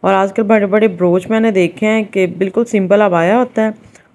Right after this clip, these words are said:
और उसके सेंटर में चुन्नट डाल के तो ब्रोच लगाती हैं, इतना खूबसूरत लगता है।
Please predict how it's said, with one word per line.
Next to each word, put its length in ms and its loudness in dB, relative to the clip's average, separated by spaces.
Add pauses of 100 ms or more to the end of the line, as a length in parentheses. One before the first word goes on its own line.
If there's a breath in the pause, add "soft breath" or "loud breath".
और 100 2
उसके 240 -4
सेंटर 440 0
में 140 0
चुन्नट 340 -2
डाल 300 0
के 240 0
तो 140 -10
ब्रोच 380 -4
लगाती 420 -2
हैं, 120 -2
इतना 180 -4
खूबसूरत 640 -4
लगता 360 -6
है। 140 -10